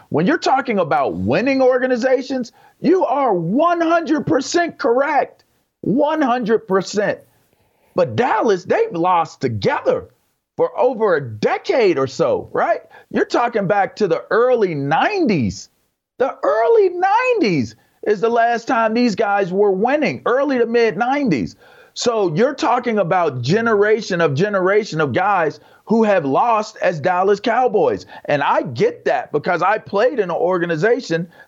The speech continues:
that has had generational <laughs> losing, right? You don't look at things the same. In fact, you praise a guy for being able to get paid in such horrible conditions.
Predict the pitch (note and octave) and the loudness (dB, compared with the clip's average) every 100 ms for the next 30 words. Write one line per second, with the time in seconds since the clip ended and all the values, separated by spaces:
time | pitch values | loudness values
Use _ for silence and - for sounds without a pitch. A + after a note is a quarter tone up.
0 | - D#3 F3 F#3 E3+ D3+ F#3 C#3+ G2+ D3+ | -4 0 0 0 -2 0 0 -2 -4 -2
1 | F3 F3 F3 F3+ F#3 F#3+ F#3 F3+ F#3+ - | 0 0 0 -2 -2 0 0 -2 -4 -2
2 | G3 - - - D#3 A#3+ F#4+ D#4 F3 G2 | -4 -4 -12 -2 2 2 2 0 -2 -4
3 | E2 - E3 A#3 B3+ - _ - _ - | -8 -4 0 0 -4 -10 _ -20 _ -4
4 | C#3 C4+ B3+ C#4 C#4 G#3+ B3+ B3 G3+ - | 0 2 2 0 0 0 0 0 -2 -2
5 | F#3+ F3+ C#3 C#3+ - F#3+ B3+ E3 E2+ - | -2 -2 -4 -6 -2 -2 0 -4 -8 -8
6 | - G3+ E3 - - G3+ E4+ - - _ | -2 -2 -4 -8 -6 -4 -2 -6 -10 _
7 | _ - G#3 C#4+ C#4 - C4+ A4+ A4 A3+ | _ 0 2 2 0 -2 0 0 0 -2
8 | D3+ C#3+ A2 A#1+ - _ _ G3 F#3 A3 | -2 -4 -4 -6 -12 _ _ -2 0 0
9 | G#3+ G3+ G3 F#3 E3+ E3 E3+ G#3 F#3+ F#3 | 0 2 2 0 0 0 -2 0 0 2
10 | F3 - - _ - C4 F#3+ - - D4+ | -2 -4 -20 _ -2 -2 -4 -8 -4 -2
11 | E4 - - _ - - E4 F#4+ F4 E4+ | -2 -6 -16 _ -12 -4 0 2 0 0
12 | F4 - F4 F4 F#4+ F4+ E4 F#3+ | 0 0 0 0 -2 0 0 0